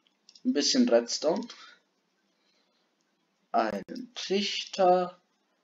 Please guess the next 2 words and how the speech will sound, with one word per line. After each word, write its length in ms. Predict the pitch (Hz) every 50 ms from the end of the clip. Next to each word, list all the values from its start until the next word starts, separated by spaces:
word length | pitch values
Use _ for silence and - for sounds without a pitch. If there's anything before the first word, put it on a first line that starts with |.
| _ _ _ _ _ _ _ _ _ _ _ _
einen 600 | - - 104 104 104 98 85 - - - - - -
Spender, 1200 | - - - - - - - 156 151 147 147 147 147 147 147 143 139 139 135 135 135 131 135